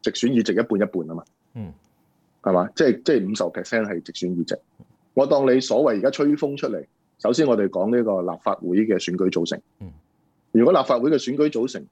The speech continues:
Speaker 1: 佢雙重保險套，我覺得。第一個保險套，僭建出一層叫做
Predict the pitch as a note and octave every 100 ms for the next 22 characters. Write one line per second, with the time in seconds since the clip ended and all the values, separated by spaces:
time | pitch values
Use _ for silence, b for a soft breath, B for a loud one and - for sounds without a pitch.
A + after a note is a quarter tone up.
0 | _ _ _ - A#2 A#2+ - - E3 D#3+
1 | - F#2 A2 A#2 B2 F#2 F2+ E2+ E2+ G2+
2 | - _ _ _ A2+ C#3+ - G#2+ A2 B2+
3 | C3 F#2 - - G#2+ A#2 A#2 A#2+ D#3 D3
4 | - E2+ G2+ G2 F#2